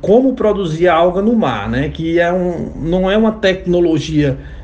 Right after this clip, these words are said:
extremamente sofisticada, mas é uma tecnologia que exige algumas, vamos dizer, algumas nuances específicas da área da maricultura.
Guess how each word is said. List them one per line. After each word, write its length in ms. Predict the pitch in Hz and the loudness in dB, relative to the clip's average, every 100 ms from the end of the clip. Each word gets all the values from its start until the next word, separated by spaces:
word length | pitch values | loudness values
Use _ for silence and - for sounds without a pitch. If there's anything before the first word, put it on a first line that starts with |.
| - | -10
extremamente 600 | 156 143 175 180 160 156 | -6 -2 0 2 0 -4
sofisticada, 760 | - 156 175 185 220 190 185 208 | -2 -2 -2 -6 -4 0 2 2
mas 220 | 214 220 | 0 2
é 20 | |
uma 120 | 220 226 | 2 0
tecnologia 680 | 214 214 208 196 147 175 | -2 0 2 2 2 0
que 140 | 180 196 | -2 -4
exige 560 | 196 156 170 170 185 - - - | -4 -2 -2 -2 -6 -6 -14 -2
algumas, 960 | 156 156 151 170 175 175 - - - - | 2 2 0 0 0 -2 -6 -12 -14 -8
vamos 220 | 135 151 | -2 0
dizer, 140 | 147 147 | 0 0
algumas 340 | 156 180 165 | 0 0 0
nuances 580 | 175 151 156 160 165 - 175 | 0 0 0 -2 -8 -2 -2
específicas 800 | 175 180 175 - 175 - 180 156 | 0 -2 -2 -2 -4 -2 -2 0
da 160 | 160 | 2
área 240 | 151 156 160 | 2 0 0
da 120 | 160 | 0
maricultura. 800 | 170 180 185 214 - 139 113 | 0 -2 -2 -6 -2 -2 -2